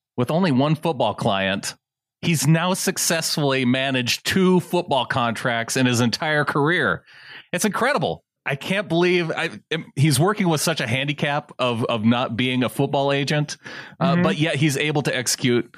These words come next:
Speaker 1: these contracts for his
Speaker 2: Mm-hmm.
Speaker 1: guy, Russell Wilson,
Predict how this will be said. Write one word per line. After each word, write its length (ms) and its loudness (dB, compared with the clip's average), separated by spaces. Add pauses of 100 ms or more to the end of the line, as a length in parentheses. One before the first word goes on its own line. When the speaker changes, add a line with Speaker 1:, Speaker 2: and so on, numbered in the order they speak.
(140)
Speaker 1:
these 260 0
contracts 680 -4 (340)
for 240 2
his 140 2
Speaker 2:
Mm-hmm. 80 -2
Speaker 1:
guy, 300 -2
Russell 440 0
Wilson, 560 2